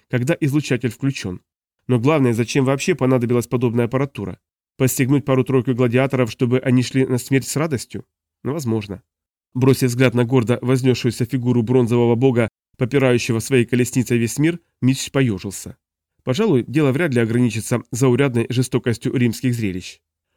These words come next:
Он сделал ещё несколько снимков, а после припомнил, что возле первого храма видел пульт интеркома.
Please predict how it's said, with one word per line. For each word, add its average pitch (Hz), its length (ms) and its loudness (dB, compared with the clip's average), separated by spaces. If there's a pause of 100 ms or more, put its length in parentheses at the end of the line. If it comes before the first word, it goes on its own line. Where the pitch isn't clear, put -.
(140)
Он 123 140 2
сделал 120 320 2
ещё 127 380 0
несколько 123 440 0
снимков, 143 460 -2 (280)
а 117 100 -6
после 156 300 -2
припомнил, 117 540 -2 (280)
что - 300 -2
возле 127 300 2
первого 120 400 0
храма 143 380 0 (200)
видел 151 320 0
пульт - 420 -2
интеркома. 113 640 -4